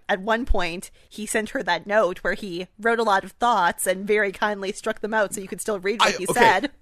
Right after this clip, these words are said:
Speaker 2: okay, let's get to that. <laughs> Bella s-, Bella quotes a Robert Frost poem. None of it matters. But she does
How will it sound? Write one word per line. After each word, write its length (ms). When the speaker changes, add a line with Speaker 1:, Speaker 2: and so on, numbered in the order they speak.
Speaker 2:
okay, 300
let's 240
get 160
to 80
that. 280
<laughs> 340
Bella 240
s-, 120
Bella 300
quotes 220
a 40
Robert 200
Frost 280
poem. 300
None 300
of 80
it 80
matters. 480
But 100
she 160
does 560